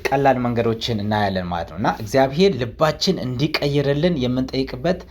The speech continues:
ሶስት ቀላል መንገዶችን በዚህ፣ እ፣ እ፣ ቀን እናያለን ማለት ነው።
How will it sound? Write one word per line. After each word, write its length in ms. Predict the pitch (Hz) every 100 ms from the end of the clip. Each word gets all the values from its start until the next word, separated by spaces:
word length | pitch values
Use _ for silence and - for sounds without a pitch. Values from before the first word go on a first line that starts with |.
| - -
ሶስት 340 | - 214 226 -
ቀላል 360 | - 156 160 147
መንገዶችን 720 | 131 120 107 107 107 - 139 135 - - -
በዚህ፣ 420 | 120 120 113 120 120 - - - - - - -
እ፣ 140 | 117 117 110 107 - -
እ፣ 120 | - 101 98 87 -
ቀን 260 | 123 123 117
እናያለን 520 | 110 120 117 104 98 92
ማለት 280 | 90 90
ነው። 120 | 92